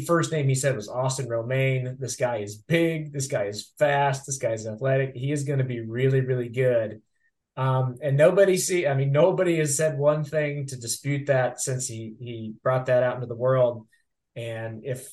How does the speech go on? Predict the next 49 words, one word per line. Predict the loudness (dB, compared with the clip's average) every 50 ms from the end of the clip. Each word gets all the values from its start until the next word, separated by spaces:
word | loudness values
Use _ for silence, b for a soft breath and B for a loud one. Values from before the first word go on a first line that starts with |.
| -20 _ _ _ _ _ _ _ _
I | -16 -14 -12
mean, | -10 -8
I | -4 -4 -2
think | -2 -2 -2
he's | -2 -2 0
one | 2 4 4
of | 4
their | 4 4
more | 4 4 2 4
talented | 4 2 2 2 0 -4 -6 -10
defenders. | -10 -4 0 2 2 2 2 0 -2 -2 -4 -6 -8 -10 -10 -10
Um, | -10 -10 -10 -10 -12 -12
he's | -12 -12 -10 -4 -2
looked | -2 -2 2
good | 2 0 2 2
when | 2 2
he's | 0 0
been | -2 -2 -2
in | 0 0
there | 2 0 0
this | -2 -4 -4
season, | -4 -4 -4 -4 -2 0 4
already | 4 4 6 6
has | 2 2 0 0
a |
couple | -4 -4 -4 -4 -4
tackles. | -2 -2 -2 -2 -2 -6 -6 -8 -8 -8 -10 -14 -18 _ _ _ _ _ _ _
So | -4 0 2 2 2
I, | 2 0 -2 0
I | 0 0
think | 0 0 -2 2
he'll | 2 2 4
be | 6 4 4
okay. | 4 4 4 4 6 4
I | 4
don't | 2 0 0
know | -2 -2
that | -2 -2
the | -4
stage | -4 0 2 2 2 2
will | 0
be | -2 -2 -2
too | -2 -2 0
big | 2 2 2 0
for | 0 0 2 4 4 4 4
him. | 2 0 0 -2 -4 -8
I'm | -6 -4 -2 0
a | 0
little | 2 4 4 6 6 6 6 6 6 2 -2 -6